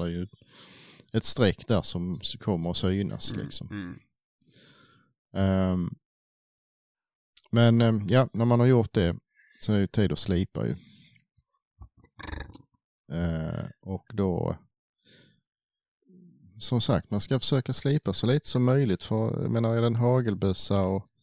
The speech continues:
Speaker 1: man tar bort för mycket material, då blir k-, hela kolven för liten.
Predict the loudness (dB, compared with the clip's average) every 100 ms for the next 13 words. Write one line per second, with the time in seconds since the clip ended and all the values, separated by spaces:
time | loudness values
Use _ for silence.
0 | _ _ _ _ _ _ _ -16 -14 -2
1 | 0 2 0 0 0 0 0 0 0 -2
2 | -2 0 0 2 0 -2 -4 -4 -6 -6
3 | -2 0 0 0 0 -2 0 -2 -2 -2
4 | -2 -6 -10 -12